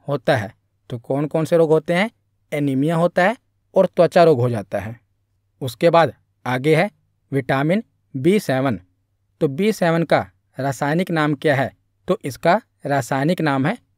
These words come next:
बायोटीन। और इसका स्रोत क्या है? तो मांस, अंडा, दूध और सब्जियां इसका स्रोत है। और विटामिन बी सेवन को ही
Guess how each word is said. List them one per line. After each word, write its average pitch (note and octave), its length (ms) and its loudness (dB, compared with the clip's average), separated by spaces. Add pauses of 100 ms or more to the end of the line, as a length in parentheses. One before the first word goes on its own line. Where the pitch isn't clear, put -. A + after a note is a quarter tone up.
बायोटीन। C#3 580 0 (540)
और E3+ 140 4
इसका D3+ 340 0 (180)
स्रोत D3+ 340 -4
क्या E3+ 220 2
है? F#3+ 120 0 (340)
तो C3+ 60 -6
मांस, C#3 420 -2 (320)
अंडा, C3+ 380 0 (320)
दूध C#3+ 360 -2 (240)
और E3 120 0
सब्जियां C#3 460 -2 (460)
इसका D3+ 240 0
स्रोत C#3 400 -2
है। F3 140 2 (520)
और D#3+ 120 -2
विटामिन D#3 540 0 (440)
बी F3 260 -2
सेवन D#3+ 360 -2
को D#3+ 200 4
ही C#3 220 0